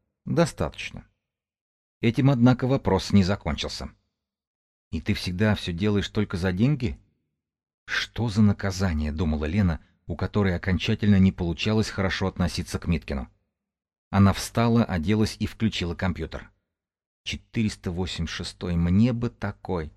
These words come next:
Чего он хочет от меня? Он ненавидит меня», догадалась Лена,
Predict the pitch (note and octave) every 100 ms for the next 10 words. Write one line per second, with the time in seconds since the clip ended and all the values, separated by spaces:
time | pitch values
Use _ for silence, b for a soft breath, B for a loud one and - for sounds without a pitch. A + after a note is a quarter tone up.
0 | _ _ _ _ - - B2+ E3 D3+ -
1 | C#3+ - - - F#2 D#2+ C#2+ - - A2+
2 | C3+ D3+ D#3+ A2+ E2 E2+ F#2 D2 C#2 D#2+
3 | E2+ D#2+ D#2+ - F2 D2+ -